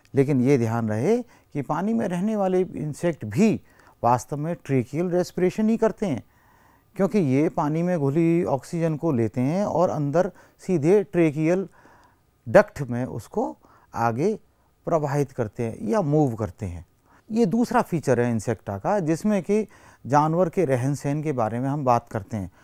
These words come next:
सबसे पहले हमें जो जोड़ी दिखाई दे रही है वो है डैमसेल फ्लाई, ये कॉपुलेट कर रही है और इसके बाद में ये अंडे पानी में दे देगी, जिसके कि नायड निकलेंगे और फिर ये एडल्ट बनेगी। ये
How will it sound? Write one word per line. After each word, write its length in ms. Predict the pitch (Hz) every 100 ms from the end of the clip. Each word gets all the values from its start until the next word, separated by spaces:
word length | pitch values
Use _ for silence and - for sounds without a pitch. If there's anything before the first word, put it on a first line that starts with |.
| - -
सबसे 260 | 190 -
पहले 300 | 233 214 220
हमें 260 | 208 180 214
जो 80 | 190
जोड़ी 320 | 143 160 208
दिखाई 300 | 190 165 175
दे 140 | 151 131
रही 180 | 120
है 80 | 147
वो 240 | 143 151 170
है 80 | 185
डैमसेल 420 | 131 139 139 180
फ्लाई, 340 | - 127 165 - - -
ये 100 | 202
कॉपुलेट 480 | 208 190 185 170 151
कर 140 | 139
रही 220 | 107 101 90
है 100 | - _ _ _ _ _ - -
और 120 | 147
इसके 180 | 143 151
बाद 280 | 113 120 143
में 80 | 185
ये 140 | 180
अंडे 320 | 90 127 156
पानी 280 | - 120 123
में 120 | 160 156
दे 120 | 156
देगी, 320 | 175 180 226
जिसके 340 | 160 143 180
कि 120 | 147 135
नायड 360 | 113 117 139
निकलेंगे 500 | 156 143 160 170 180 - - -
और 140 | 185
फिर 220 | 180 190 123
ये 200 | 143 -
एडल्ट 420 | 131 131 143 117
बनेगी। 460 | 120 110 90 85 - - - _ 135
ये 200 | 185